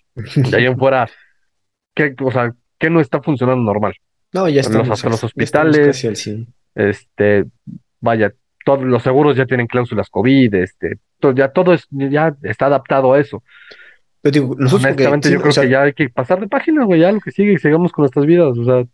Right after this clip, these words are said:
Speaker 2: Pero ¿no
Speaker 1: nos
Speaker 2: crees
Speaker 1: costó dos
Speaker 2: que
Speaker 1: años.
Speaker 2: estas, bueno, una hipótesis aquí estamos hipotizando? Como China tuvo estas fuertes lockdowns, digo, que creo que estaban contando casi hasta como siete meses encerrados, duran-, más o menos, en ciudades.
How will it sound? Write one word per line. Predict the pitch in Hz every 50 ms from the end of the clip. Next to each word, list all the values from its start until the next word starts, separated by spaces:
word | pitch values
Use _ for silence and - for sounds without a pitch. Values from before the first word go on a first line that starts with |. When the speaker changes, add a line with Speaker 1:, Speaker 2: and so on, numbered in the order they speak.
| _ _ -
Speaker 2:
Pero | 156 160 156
¿no | 160
Speaker 1:
nos | 175 202 214
Speaker 2:
crees | - 277 262 -
Speaker 1:
costó | - - 196
dos | 165 135
Speaker 2:
que | 180
Speaker 1:
años. | 185 196 196 170 151 _ _ _ _ _ -
Speaker 2:
estas, | 160 156 156 - 208 190 - -
bueno, | - 156 151 139 123 107 - - - - -
una | - 165 202 202
hipótesis | 151 127 - 120 120 - 120 110 117 113 110
aquí | 95 87 - 117
estamos | 104 - 110 107 107 - - -
hipotizando? | - - - 98 - - - - - - 98 104 - - 131 - - - - - - _ _ _
Como | - 139 143 139
China | 135 - - 233 233 233 233 233 - _ _ _ _
tuvo | - 180 180 180
estas | 180 180 - 175 - -
fuertes | - - 170 156 151 151 151 165 151 131 123 113 110 - -
lockdowns, | 131 127 127 127 131 127 123 120 123 117 113 - - - - - _ _ _ _ _ _ -
digo, | 90 110 123 120
que | 120 - - -
creo | - - 123
que | 135
estaban | 131 - - 131 131 135
contando | 131 110 104 - 107 113 120 117
casi | - - - - 113
hasta | - - 107 -
como | - 92 95 92
siete | - - 117 113 - 120 113
meses | 110 107 - 113 107 -
encerrados, | 98 87 - - 95 - 95 95 - 170 196 - - - - - _ _ -
duran-, | - - - - 131 - 104 - 104 - 101 - - _ - - - - - -
más | 117 117 113 - -
o |
menos, | 104 104 107 120 160 180 - -
en | 101 98
ciudades. | - 110 107 104 110 143 175 -